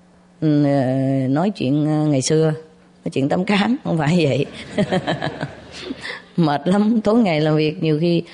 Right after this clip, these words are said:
bao nhiêu đêm liền không ngủ mà công việc chưa có hết được. Chưa có hết á. Làm nhiều khi xỉu luôn á. Tại thân thể nó có giới hạn, nhiều khi mệt. Nếu không có đủ thì giờ ngồi thiền cho bù đắp lại đó. Mà cứ làm việc hoài nó không đủ thì cũng mệt lắm á.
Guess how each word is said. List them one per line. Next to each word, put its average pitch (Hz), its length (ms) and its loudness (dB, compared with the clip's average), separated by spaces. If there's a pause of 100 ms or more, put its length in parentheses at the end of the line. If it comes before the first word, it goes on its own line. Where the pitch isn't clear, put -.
(280)
bao 202 220 2
nhiêu 196 160 4
đêm 190 200 4
liền 147 220 2
không 170 160 2
ngủ 151 240 2
mà 233 160 4
công 175 200 0
việc 147 220 -2
chưa 190 280 2
có 190 60 0
hết 214 200 0
được. 139 240 0 (840)
Chưa 185 160 2
có 196 80 2
hết 214 160 4
á. 220 140 -2 (1200)
Làm 160 320 0
nhiều 160 120 2
khi 185 140 2
xỉu 170 240 2
luôn 202 220 4
á. 214 120 2 (520)
Tại 180 160 0
thân 247 180 4
thể 202 220 4
nó 294 180 4
có 285 60 2
giới 269 220 4
hạn, 180 280 0
nhiều 175 160 2
khi 233 80 2
mệt. 170 260 2 (320)
Nếu 247 120 0
không 240 160 4
có 226 80 4
đủ 185 180 4
thì 202 160 4
giờ 151 220 2
ngồi 151 160 2
thiền 147 280 2
cho 180 220 2
bù 156 200 2
đắp 170 140 2
lại 156 260 0
đó. 185 80 2 (300)
Mà 156 140 -2
cứ 214 60 2
làm 180 180 2
việc 151 200 2 (100)
hoài 151 320 2
nó 151 140 2
không 185 140 0
đủ 156 300 2
thì 156 120 0
cũng 170 200 0
mệt 139 180 0
lắm 254 160 4
á. 330 60 -4